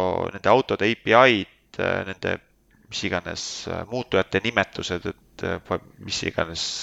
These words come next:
aku täituvuse tase, eks ole, või siis, või siis need käsud, kuidas sa neid, äh, asju küsid või, või, või muudad, äh, on erinevad. Et mingis-, mingid standardid seal eriti ei ole. Ja mis, mis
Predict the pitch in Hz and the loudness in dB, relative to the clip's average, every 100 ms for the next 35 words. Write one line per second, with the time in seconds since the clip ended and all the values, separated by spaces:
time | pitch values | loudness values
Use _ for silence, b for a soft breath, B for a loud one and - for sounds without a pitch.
0 | - 101 - 95 90 90 98 - 85 90 | -4 -4 -4 -4 0 2 2 0 -8 -6
1 | 87 85 98 - 87 - - 85 82 82 | -6 -2 0 0 -2 -4 -8 -6 -6 -4
2 | 82 82 82 80 - B B B - 92 | -6 -8 -8 -8 -10 B B B -6 -6
3 | 85 90 85 - 120 104 - - 113 95 | -4 -8 -6 0 0 0 -8 -4 0 0
4 | - 95 92 95 _ 85 87 87 87 98 | -2 -6 -8 -10 _ -6 -4 -4 -4 -6
5 | - 98 135 123 104 92 92 _ 92 92 | -8 -6 -4 -4 -4 -6 -8 _ -8 -6
6 | 90 92 110 147 107 90 - B B B | -6 -8 -6 2 2 2 -4 B B B
7 | B - - 92 92 - _ - 101 104 | B -6 0 2 2 -2 _ -12 0 2
8 | 104 80 71 - - 82 - 104 - - | 2 -2 -8 -10 -14 -18 -14 -12 -10 -10
9 | - 98 - - - 110 101 95 87 - | -14 -12 -10 -6 2 2 4 2 2 -4
10 | 90 98 - 92 101 143 98 - _ - | 0 0 -2 0 4 4 2 -2 _ -20
11 | - - _ _ _ _ - - 95 92 | -20 -20 _ _ _ _ -18 -6 -2 2
12 | 120 127 - - - _ _ _ 113 | 2 2 0 -6 -8 _ _ _ -6